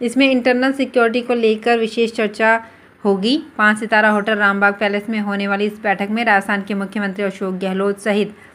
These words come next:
आठ राज्यों के मुख्यमंत्री और उपराज्यपाल हिस्सा लेंगे। सुबह करीब दस बजे से होने वाली मीटिंग में राजस्थान, हरियाणा, हिमाचल प्रदेश, पंजाब, राष्ट्रीय राजधानी दिल्ली,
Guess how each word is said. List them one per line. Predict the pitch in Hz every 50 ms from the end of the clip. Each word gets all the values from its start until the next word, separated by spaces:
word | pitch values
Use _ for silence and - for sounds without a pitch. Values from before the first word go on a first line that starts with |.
| _ _ _ -
आठ | - 233 240 240 262
राज्यों | 247 226 220 208 220 214
के | 208 240
मुख्यमंत्री | 220 208 208 196 - 214 208 196 190 202 233
और | 226 220 220
उपराज्यपाल | 220 220 233 220 208 190 185 196 196 208 196 190 196 202
हिस्सा | 202 185 - - 190
लेंगे। | 175 175 175 185 180 170 165 170 - - - - - - _ -
सुबह | 247 220 226
करीब | 226 240 233 247 220 202
दस | 226 240 240 240
बजे | 240 220 240 247 240
से | 240 262 254 254
होने | 226 233 220 220 220 226
वाली | 220 220 220
मीटिंग | 214 214 208 214 220 220
में | 226 233
राजस्थान, | 233 226 202 202 202 - 240 240 226
हरियाणा, | 233 214 202 196 196 208 214
हिमाचल | 233 226 208 196 196 196 220 196
प्रदेश, | 196 208 196 185 202 233 247 240
पंजाब, | - - 220 202 190 180 214 220 220 240 233 226
राष्ट्रीय | 220 214 214 214 220 202
राजधानी | 196 190 190 190 190 196 190 190 185
दिल्ली, | 175 180 196 208 214 233 240 247 254